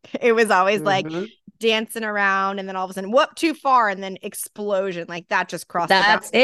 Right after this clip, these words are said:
Speaker 2: it. Exactly.
Speaker 1: And you're like
Speaker 2: And that's, that's such a big thing. Like, so many people do that, and they don't even notice. And then they have these massive explosions. And that's also adrenaline, right? And so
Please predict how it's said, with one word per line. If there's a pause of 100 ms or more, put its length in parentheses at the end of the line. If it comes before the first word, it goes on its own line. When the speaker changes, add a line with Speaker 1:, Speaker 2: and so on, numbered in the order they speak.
(140)
Speaker 2:
it.
Exactly. (200)
Speaker 1:
And
you're
like
Speaker 2:
And
that's,
that's (200)
such
a
big
thing.
Like,
so
many
people
do
that,
and
they (320)
don't
even
notice.
And
then
they
have
these
massive
explosions. (260)
And
that's
also
adrenaline,
right?
And
so